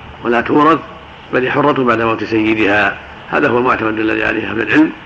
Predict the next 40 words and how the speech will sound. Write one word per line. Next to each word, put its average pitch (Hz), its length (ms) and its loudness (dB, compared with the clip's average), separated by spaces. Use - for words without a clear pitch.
وهو 123 160 2
كالإجماع 127 440 2
منه 143 220 6
كما 110 200 0
تقدم. 110 360 -6
والحديث 160 320 4
الثالث 156 220 4
حديث 147 260 2
سهل 135 180 2
بن 117 120 0
حنيف 127 260 2
رضي 113 160 2
الله 110 280 2
عنه 120 180 2
عن 113 60 2
النبي 127 280 4
صلى 113 100 0
الله 113 100 -2
عليه 135 100 -2
وسلم. 120 40 -4
سهل 139 180 2
بن 117 140 2
حنيف 156 180 4
هذا 135 320 2
أنصاري، 131 360 2
هو 139 160 2
أخو 123 140 0
عثمان 127 260 2
بن 104 80 -2
حنيف، 113 280 2
وهو 107 120 -8
من 127 80 0
الأنصار 127 400 2
من 104 100 0
الصحابة 113 420 -2
المعروفين 110 420 0
رضي 110 160 -2
الله 107 280 -4
عنهم 110 220 0
جميعًا. 117 360 0